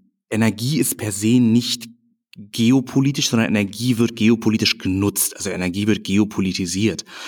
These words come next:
Und, äh, in dem Zusammenhang, das hatten Sie auch schon in der Anmoderation ganz wichtig erwähnt, äh, was wir vor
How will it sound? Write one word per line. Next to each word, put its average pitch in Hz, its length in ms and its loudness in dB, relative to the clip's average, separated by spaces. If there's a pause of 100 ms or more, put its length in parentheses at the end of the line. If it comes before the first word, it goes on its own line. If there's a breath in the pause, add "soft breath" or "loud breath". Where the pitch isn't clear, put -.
(300 loud breath)
Und, 92 320 2
äh, 90 180 -2
in 87 80 -2
dem 98 140 2
Zusammenhang, 101 320 2
das 107 80 -6
hatten 110 200 0
Sie 110 160 0
auch 104 80 2
schon 113 120 0
in 101 80 2
der 98 120 0
Anmoderation 95 800 2
ganz 92 220 -2
wichtig - 300 -8
erwähnt, 92 320 0 (400 loud breath)
äh, 90 180 -4
was 98 160 -4
wir 120 60 -2
vor - 240 -4